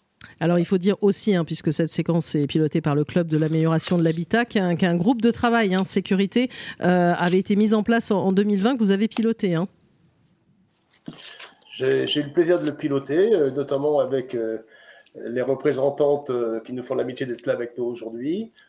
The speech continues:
Speaker 2: On a beaucoup travaillé et, euh, je vais tout de suite laisser la parole à la représentante de Promotelec parce que ce dont on s'est rendu compte, c'est que le, le premier, euh, danger dans un appartement ou dans une maison individuelle, et aussi bien dans le neuf qu'en, en rénovation quand on,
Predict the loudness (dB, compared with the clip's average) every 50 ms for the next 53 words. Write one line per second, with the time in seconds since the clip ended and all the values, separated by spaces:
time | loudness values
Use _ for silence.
0 | _ _ -8 -2 -2 -2 -2 -2 -6 -6 -6 -2 -2 0 2 2 0 0 0 0
1 | 2 4 4 4 2 0 0 -2 -2 -2 -2 -2 -4 -6 -6 -6 -6 -6 -4 -6
2 | -6 -6 -8 -6 -6 -8 -6 -4 -4 -4 -4 -4 -4 -4 -4 -4 -4 -4 -2 -2
3 | -4 -4 -4 -8 -8 -10 -8 -6 -8 -8 -8 -10 -12 -14 -14 -10 -6 -4 -4 -4
4 | -4 -6 -8 -10 -10 -10 -14 -14 -14 -14 -10 -10 -10 -10 -10 -12 -12 -10 -8 -10
5 | -8 -8 -6 -6 -6 -8 -8 -12 -10 -8 -10 -8 -10 -14 -16 -6 -6 -4 -4 -4
6 | -6 -6 _ _ _ _ _ _ -8 -8 -8 -8 -8 -12 -6 -2 -2 -2 -2 -2
7 | -4 -2 0 0 0 0 -2 -4 -4 -4 -4 -4 -4 0 2 2 2 2 0 -2
8 | -4 -4 -8 -8 -8 -12 -16 -16 -14 -4 -4 -4 -4 -4 -8 -8 -8 -6 -4 -4
9 | -4 -2 -4 -6 -6 -8 -12 -12 -8 -8 -8 -6 -4 -6 -6 -6 -8 -18 -20 _
10 | -4 -2 -2 -2 -2 -4 -6 -10 _ _ -6 -4 -4 -4 -4 -8 -12 -12 -14 -14
11 | -12 -8 -6 -4 -4 -4 -4 -6 -6 -6 -8 -10 -10 -10 -8 -8 -6 -4 -4 -4
12 | -4 -4 -4 -4 -4 -2 -4 -4 -4 -4 -4 -4 -4 -4 -6 -8 -8 -12 -12 -8
13 | -10 -10 -10